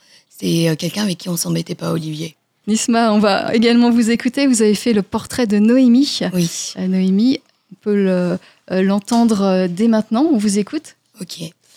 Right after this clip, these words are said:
Speaker 1: Alors, euh, Noémie est un petit bout de femme à la voix de petite fille, comme vous avez entendu, dont la douceur du regard vous apaise instantanément. Sa gentillesse n'a d'égal que sa spontanéité naturelle.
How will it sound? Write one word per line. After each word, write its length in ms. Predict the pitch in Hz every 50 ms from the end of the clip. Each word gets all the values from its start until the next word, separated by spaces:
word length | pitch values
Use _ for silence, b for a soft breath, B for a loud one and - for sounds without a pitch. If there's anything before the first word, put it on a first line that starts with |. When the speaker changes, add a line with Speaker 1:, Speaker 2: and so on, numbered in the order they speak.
| B B B B B B B B B B B B B B B B B B _ _ _ -
Speaker 1:
Alors, 460 | - 233 196 170 165 160 156 170 175
euh, 100 | 170 160 156 160 156 143 _ _ _ _ _ - -
Noémie 420 | 196 190 196 190 190 190 208 233
est 120 | 226 - -
un 100 | 170 156
petit 280 | - 196 190 - 190
bout 140 | 170 175 180
de 80 | - -
femme 400 | - 170 165 202 220 175 170 175 -
à 40 | -
la 140 | 170 175 180
voix 160 | 160 180 196
de 120 | 170 170
petite 360 | 151 - 180 165 - - 151 -
fille, 340 | - - - 170 196 220 - b b b b b b b b b b -
comme 200 | - 165 170 156
vous 100 | 151 160
avez 160 | 165 143 160
entendu, 540 | 151 147 151 - 160 165 160 156 196 247 - _ _ _ B B B B B B B B B B B
dont 160 | 175 175 185
la 160 | 185 175 170
douceur 480 | 165 160 190 196 - - 185 180 196 196
du 120 | 175 165
regard 400 | 170 160 170 165 160 170 175 196
vous 200 | 190 165 165 156
apaise 300 | 165 165 - 180 190 190
instantanément. 720 | 185 165 - - 180 170 - 180 165 170 170 165 156 147 151 _ _ _ _ _ _ B B B B B B B B B B B B
Sa 180 | B - - 175
gentillesse 540 | 160 175 196 196 - - 185 190 220 220 208
n'a 140 | 175 175
d'égal 340 | 160 165 170 170 196 180 190
que 100 | - -
sa 140 | - - 165
spontanéité 840 | 156 - - - 185 - 170 165 185 175 165 170 165 151 - 190
naturelle. 600 | 185 180 170 160 - - 170 139 151 160 156 143